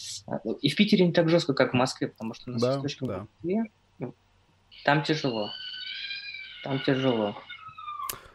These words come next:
Speaker 2: Слушай, ну, а, ваш бизнес, он связан как раз вот,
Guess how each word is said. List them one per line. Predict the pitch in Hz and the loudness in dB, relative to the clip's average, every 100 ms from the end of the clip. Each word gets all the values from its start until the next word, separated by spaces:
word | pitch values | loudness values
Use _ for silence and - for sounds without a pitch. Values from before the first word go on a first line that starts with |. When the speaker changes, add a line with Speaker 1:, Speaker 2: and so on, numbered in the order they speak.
| _ | _
Speaker 2:
Слушай, | - 143 - 120 | 2 2 4 0
ну, | 131 151 - | 2 0 0
а, | 127 123 120 120 117 117 110 104 _ _ _ _ _ - - _ _ | 2 4 4 2 2 0 -2 -4 _ _ _ _ _ -20 -20 _ _
ваш | 120 131 131 | 2 4 4
бизнес, | 113 120 185 185 151 - - _ _ | 2 0 2 2 0 0 -6 _ _
он | 120 135 135 | 2 4 2
связан | - 117 123 113 110 | 2 4 4 2 -2
как | - 104 | -4 -4
раз | 117 117 - | 0 0 0
вот, | 110 | -6